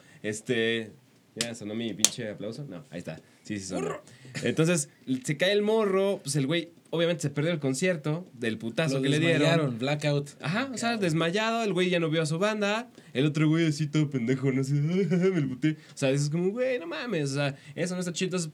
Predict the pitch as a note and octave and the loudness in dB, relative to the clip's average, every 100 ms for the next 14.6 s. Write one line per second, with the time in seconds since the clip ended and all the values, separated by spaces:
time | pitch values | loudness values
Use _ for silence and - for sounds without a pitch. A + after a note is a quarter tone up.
0 | - C3+ D#3+ C#3+ C#3 D3 D3 C#3 A#2 G#2 | -10 0 0 0 -2 0 -2 -4 -8 -8
1 | F#2+ F#2+ A2 C3+ C#3+ D3+ D3 B2+ C3 C3+ | -6 -4 -2 -2 -2 -4 -4 -2 -2 -2
2 | A2 A#2 B2 A#2+ B2 B2+ C#3+ C3 A#2+ A2+ | -4 -2 -2 0 0 2 2 0 -4 -8
3 | A2 A2 - G2+ F#2 F2 B2 A#2+ B2 A#2 | -10 -12 -8 -6 -6 -6 -4 -4 -4 -4
4 | A#2+ - A#2+ A#2+ C3+ D#3 D3+ - - - | -6 -4 -4 -2 0 0 -2 -6 -20 -14
5 | - C#3+ C#3 C3 C#3+ C#3+ E3 F#3 F#3+ F#3+ | -10 -6 -4 -4 -4 -6 -4 -4 -4 -6
6 | F#3 - _ _ _ _ - D3+ D3+ D3 | -10 -12 _ _ _ _ -6 -2 -2 -2
7 | C#3+ C3+ D3 C#3+ G#3 D#3+ - C3+ D3 E3 | 0 -2 -2 -2 -2 -2 -4 -2 -2 -2
8 | D3+ F3 F#3 E3+ - - - B2+ B2+ B2+ | -2 -2 0 -2 -4 -20 -8 0 2 4
9 | C3+ C3 - F3 F3 - F#3 F3+ A3 A3 | 4 4 4 2 2 2 2 2 0 0
10 | A3+ G#3+ G3 F#3+ G3 F#3+ E3 F#3+ F3 F#3 | 0 0 0 0 2 2 2 0 2 0
11 | F3 F#3 G#3+ G#3 - B3 B3 G3+ C#3+ C#3+ | 2 0 0 -2 -2 -2 -2 -2 0 0
12 | C#3 - - - A3 D3+ E3 D#3 A3+ A3 | -2 -8 -8 -2 2 4 6 4 2 0
13 | - - - C#3+ B2+ C3 B2 G2 B2+ D#3 | -2 -6 -2 0 2 2 0 0 2 4
14 | D#3+ D3 D3 C3 A#2+ A2 | 4 2 2 -2 0 -2